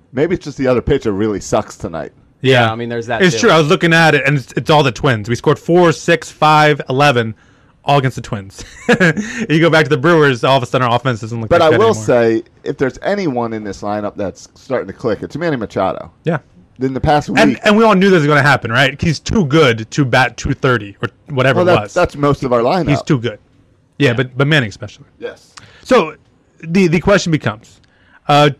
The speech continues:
Speaker 2: traditionally we haven't been a team, especially the last few years, um, because we've been one of the winningest ball clubs since two thousand twelve, as everyone likes to point out,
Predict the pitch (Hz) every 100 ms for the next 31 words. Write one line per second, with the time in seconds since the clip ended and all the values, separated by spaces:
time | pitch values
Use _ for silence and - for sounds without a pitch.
0 | _ - 180 165 208 196 175 143 160 160
1 | 151 143 135 117 139 131 - 147 139 131
2 | 123 120 - 170 151 135 131 131 - 135
3 | 120 110 110 - _ _ _ _ - 123
4 | 123 120 147 139 147 143 135 139 139 131
5 | 131 123 135 147 127 131 175 - 123 110
6 | 113 131 120 110 123 117 113 120 117 113
7 | - - 110 104 113